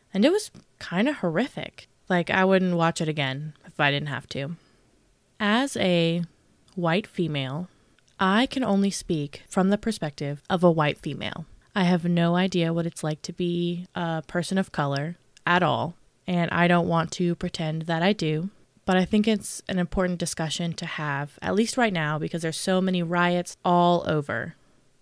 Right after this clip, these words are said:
not just in Minneapolis, but everywhere. So if you are interested in knowing what really happened,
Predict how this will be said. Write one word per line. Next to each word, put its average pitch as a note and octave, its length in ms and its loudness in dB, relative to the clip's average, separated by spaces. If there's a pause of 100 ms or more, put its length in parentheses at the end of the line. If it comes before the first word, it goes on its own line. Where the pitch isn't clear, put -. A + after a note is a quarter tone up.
(220)
not G3 260 4
just F3+ 240 -2
in D#3 300 -2
Minneapolis, C#3 840 -6 (380)
but E3+ 100 0
everywhere. C#3+ 600 -4 (400)
So G3+ 360 4
if G3 300 -2
you C4+ 240 2
are G#3 100 -2
interested A3+ 720 -2
in E3 220 -2
knowing D#3+ 280 0
what - 220 -4
really D#3 280 2
happened, F#3 640 -2